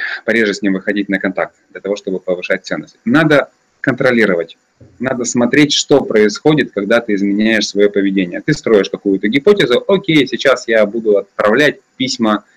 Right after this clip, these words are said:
не раз в две недели, я буду отправлять два письма в две, э, там, два письма в три недели». Что произойдёт?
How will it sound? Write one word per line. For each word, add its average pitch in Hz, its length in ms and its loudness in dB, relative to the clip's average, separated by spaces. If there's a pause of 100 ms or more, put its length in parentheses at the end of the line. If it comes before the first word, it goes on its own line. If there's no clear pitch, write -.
(360)
не 107 120 0
раз 135 200 2
в 113 80 -4
две 113 300 0
недели, 107 240 0
я 110 180 2
буду 95 220 -2
отправлять 95 680 -2
два 113 220 2
письма - 380 -10
в - 120 -20
две, 90 120 -16
э, 90 280 -10
там, - 100 -20 (140)
два - 140 2
письма 95 300 -6
в - 100 -12
три 110 280 2
недели». 85 340 -12 (800)
Что - 280 0
произойдёт? 85 580 -6